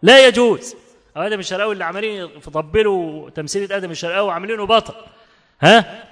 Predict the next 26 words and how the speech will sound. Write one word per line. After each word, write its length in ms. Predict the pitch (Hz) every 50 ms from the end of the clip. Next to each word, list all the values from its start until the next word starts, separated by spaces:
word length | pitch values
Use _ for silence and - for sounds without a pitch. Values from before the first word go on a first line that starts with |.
| _ _
أدهم 300 | 208 254 269 233 208 220
ده 120 | 208 254 262
كان 200 | 254 247 233 180
حرام، 380 | - 226 233 262 277 262 196 - - 277 - _ _ _ _ _ _ _ _ _ _ _ _ _ _ _ _
كان 160 | - 196 202 202
يروح 220 | 208 233 240 190
يسرق 300 | 214 240 240 - 233 208
من 60 | 190 202
الأغنياء 400 | 202 180 185 220 262 277 262 - - - - _ _ _ _ _ _ _ _ _ _ _
علشان 540 | - 143 165 190 196 190 185 - 247 262 254
يأكل 560 | 240 214 202 202 247 247 - - - 190 170
الفقراء. 440 | 170 160 - - 180 160 131 113 98 _ _ _ _ _ _ _
شوف 240 | - - 240 - 208
الورع 320 | 190 208 233 233 220 185
البارد 400 | 185 175 165 202 214 196 190 - -
ده، 120 | 190 180 - - - - _ _ _ _ _ _ _ _ _ _ _ _ _ _ -
ها؟ 180 | 175 220 214 - - 214 220 220 _ _ _
"يا 200 | 175 214 226 220
ليتها 420 | 208 196 185 185 220 208 190 196
ما 140 | 185 185 180
زنت 320 | 170 180 208 208 208 202 - - - - -
ولا 220 | 240 269 269 254
تصدقت" 640 | - 240 220 - 233 202 240 254 269 - 214 190 -
كما 160 | 233 226 220
يقول 220 | 208 - 226 220 202
العرب، 320 | 185 160 151 143 123 101